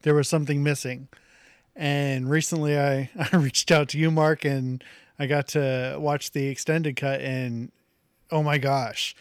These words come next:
it, like, took a movie that I, I enjoyed and just, like, glossed it over and made it make a whole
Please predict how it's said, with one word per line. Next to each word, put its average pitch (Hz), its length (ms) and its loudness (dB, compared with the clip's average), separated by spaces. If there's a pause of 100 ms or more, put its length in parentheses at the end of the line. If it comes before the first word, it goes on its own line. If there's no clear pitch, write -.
(300)
it, 165 180 4
like, 156 320 2
took - 220 0
a 165 40 4
movie 160 280 4
that 156 260 4
I, 147 120 2
I 156 240 2
enjoyed 156 720 6 (340)
and 135 560 0 (680)
just, 139 280 -2
like, 139 300 2 (120)
glossed 151 420 4
it 151 100 2
over 151 260 6
and 143 160 2
made 147 200 2
it 151 120 -4
make 147 220 -2
a 143 60 -4
whole 151 340 0